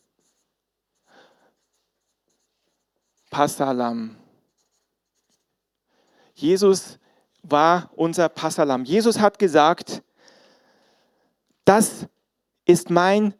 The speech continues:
Leib, der für euch gegeben wird. Das ist mein Blut, was für euch vergossen wird." Und dann haben wir noch, was wir jetzt feiern.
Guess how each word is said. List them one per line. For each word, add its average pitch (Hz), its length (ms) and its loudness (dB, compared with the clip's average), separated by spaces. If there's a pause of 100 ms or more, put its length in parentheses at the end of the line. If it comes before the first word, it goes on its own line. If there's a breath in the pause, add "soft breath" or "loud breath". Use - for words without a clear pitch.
(300)
Leib, 165 480 -2
der 135 120 -8
für 143 140 -2
euch 156 200 0
gegeben 135 340 -10
wird. 117 240 -10 (240 loud breath)
Das 165 240 2
ist 165 160 -4
mein 143 220 -4
Blut, 151 480 -2
was 131 180 -8
für - 140 -8
euch 135 400 -6
vergossen 127 520 -10
wird." 113 300 -12 (2500 soft breath)
Und 165 220 0
dann 233 200 2
haben 226 100 0
wir 220 100 -2
noch, 196 320 -4 (1200)
was 151 240 -2
wir 196 120 2
jetzt 220 260 -4
feiern. 120 480 -12